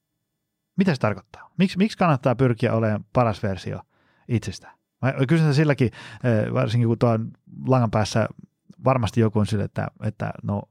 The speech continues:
ei hittoa, että pitääkö tästä elämästä nyt tehdä niinku tämmönen suoritus? Et eikö mä voi vaan niinku olla mä?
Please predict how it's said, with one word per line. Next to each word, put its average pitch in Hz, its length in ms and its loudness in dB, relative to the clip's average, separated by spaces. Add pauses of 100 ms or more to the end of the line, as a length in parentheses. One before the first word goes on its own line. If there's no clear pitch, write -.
(260)
ei 110 140 2
hittoa, 110 360 0
että - 80 -14
pitääkö 127 280 0
tästä 127 180 -4
elämästä 139 360 2
nyt 110 100 -4
tehdä 117 160 2
niinku 104 180 -4
tämmönen 104 280 0 (500)
suoritus? 127 540 0
Et - 140 -10
eikö 120 260 -2
mä 190 100 4
voi 196 140 4
vaan 175 140 4
niinku 147 220 2
olla 127 280 2 (420)
mä? 117 340 0